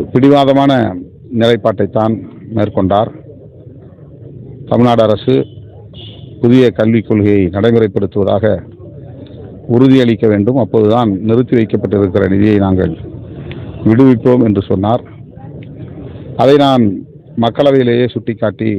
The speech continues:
கண்டித்திருக்கிறேன். இப்போதும் விடுதலை சிறுத்தைகள் கட்சியின் சார்பிலே இந்த போக்கை கண்டிக்கிறோம். தேசிய கல்விக் கொள்கையை நடைமுறைப்படுத்துவது தொடர்பாக மாநில அரசுகளுக்கு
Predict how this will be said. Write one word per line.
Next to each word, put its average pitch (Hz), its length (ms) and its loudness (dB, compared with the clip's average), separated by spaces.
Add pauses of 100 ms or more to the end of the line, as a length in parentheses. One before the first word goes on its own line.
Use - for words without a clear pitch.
(160)
கண்டித்திருக்கிறேன். 104 760 -2 (1200)
இப்போதும் 139 480 4
விடுதலை 123 280 2
சிறுத்தைகள் 107 420 -2
கட்சியின் 98 380 -2
சார்பிலே 107 400 0
இந்த 101 200 0
போக்கை 104 320 -2 (220)
கண்டிக்கிறோம். 104 580 0 (1800)
தேசிய 139 320 4 (140)
கல்விக் 123 280 2
கொள்கையை 123 320 2 (100)
நடைமுறைப்படுத்துவது 113 840 2
தொடர்பாக 104 500 0 (1600)
மாநில 143 400 4
அரசுகளுக்கு 113 560 0